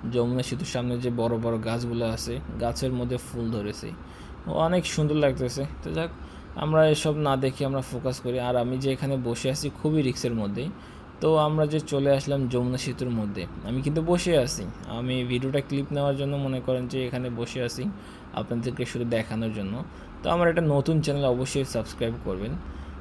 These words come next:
আর আমরা বর্তমানে যাব ঘুমের দেশে, এখন একটু ঘুম পারবো, একবারে উঠে যাব। তো এত বড় ব্লগ হয়ে গেছে। আমি, আহ, বর্তমানে যে ঘুম থেকে উঠলাম, চাচা এখন আমার ঘুমাচ্ছে। তো যাই হোক, আমরা এখন চলে আসছি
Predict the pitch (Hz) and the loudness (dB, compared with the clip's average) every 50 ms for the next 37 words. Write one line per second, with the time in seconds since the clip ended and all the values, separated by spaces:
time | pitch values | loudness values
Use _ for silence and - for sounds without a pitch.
0 | - - - 131 131 131 135 135 143 151 151 151 151 147 143 - 156 151 151 143 | -8 -4 0 2 4 4 4 4 4 4 4 6 4 4 2 2 0 2 2 2
1 | 139 143 143 143 139 127 139 131 127 131 127 123 120 120 127 - 127 127 151 - | 2 2 2 2 0 0 0 0 2 0 0 0 0 -2 0 0 -2 -2 -2 -2
2 | - - - - 113 131 127 127 127 - - 139 127 123 123 127 127 127 139 135 | -2 -2 -2 -2 0 0 0 0 -2 -2 0 0 0 0 0 0 0 2 2 2
3 | 143 151 160 147 127 117 117 120 127 120 117 113 113 113 110 120 110 110 127 151 | 2 2 2 2 2 2 2 0 2 2 2 2 0 0 -2 -2 -4 -4 -4 -6
4 | 156 - - - 156 143 147 156 156 151 147 143 143 143 139 135 127 127 131 131 | -8 -10 -8 -4 0 0 0 0 0 0 2 4 4 4 4 2 2 2 2 2
5 | 127 127 127 127 127 123 123 123 120 - 127 123 143 - - - - - - - | 4 4 2 2 2 2 0 0 -2 -2 -4 -4 -6 -6 -12 -14 -16 -16 -16 -16
6 | - - - - - - 123 131 135 135 135 131 117 110 113 113 113 113 117 127 | -16 -16 -16 -10 -6 -4 -2 0 2 2 2 0 0 2 2 2 2 2 2 2
7 | 127 127 - 143 143 143 139 143 139 139 143 143 135 127 127 123 120 123 127 123 | 0 2 2 0 2 2 2 0 0 0 0 -2 0 0 -2 -2 -2 -2 -2 -2
8 | 127 123 117 117 117 117 123 120 117 107 98 92 101 - - - - 123 120 - | -2 -2 -2 -2 -4 -4 -2 -2 -2 -2 -2 -4 -6 -10 -10 -4 -2 -2 0 0
9 | 131 123 123 120 120 - 135 127 127 123 117 117 120 123 120 113 113 170 107 107 | 0 2 2 0 0 -2 -4 -2 -2 -2 -2 0 0 0 -2 -2 -2 -2 -2 -2
10 | 107 110 110 - 113 117 147 196 - - - - - - - - 160 156 160 156 | -2 -4 -4 -4 -6 -4 -4 -6 -8 -10 -16 -18 -18 -16 -8 -4 -2 2 4 6
11 | 156 160 170 196 - - - - - 135 135 135 131 131 127 127 131 131 - - | 6 6 4 2 -4 -12 -12 -6 -4 -2 -2 0 2 4 4 4 2 0 -4 -6
12 | 123 127 123 - 131 - - 127 123 123 123 123 131 - - - 127 | -4 -4 -2 -2 -4 -2 -2 0 2 4 2 2 2 0 -6 -6 -6